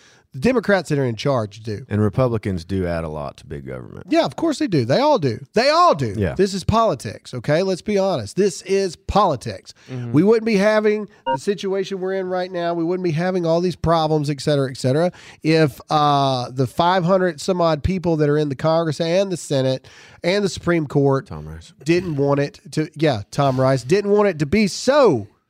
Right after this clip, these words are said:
Speaker 1: Uh, the point overall is I legitimately think that there is a legitimate push to make it to where it is impossible for Republicans to win.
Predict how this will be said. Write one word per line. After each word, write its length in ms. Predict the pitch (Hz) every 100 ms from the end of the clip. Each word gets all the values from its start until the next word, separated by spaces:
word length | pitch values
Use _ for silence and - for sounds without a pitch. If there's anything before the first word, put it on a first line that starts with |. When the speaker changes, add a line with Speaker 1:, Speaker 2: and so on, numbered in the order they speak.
| _ _ _ _ _
Speaker 1:
Uh, 640 | 139 156 151 143 135 117 - _ _ _ _ _ _ _ _ _ _ _ _ _ _ _ _ _
the 120 | 147
point 480 | 139 - 240 220 160 _ _ _ _ _ _ _ _ _ _ _ _ -
overall 680 | 180 165 151 170 175 151 139
is 300 | 135 127 123
I 200 | 123 147
legitimately 580 | 202 180 135 139 143 131
think 380 | 117 127 120 110
that 160 | 113 107
there 180 | 113 113
is 320 | 131 147 120
a 100 | 110
legitimate 580 | 107 101 110 123 165 165
push 520 | - 160 101 98 - _ _ _ _ _ _ _ _ _ _ _ _ _ _ -
to 100 | 131
make 320 | 123 139 220
it 120 | 185
to 100 | 131
where 360 | 113 101 98 104
it 140 | 117
is 120 | 113
impossible 640 | 107 101 127 151 147 - 110
for 120 | -
Republicans 720 | 117 107 117 107 - 110 107
to 80 | 143
win. 300 | 196 277 135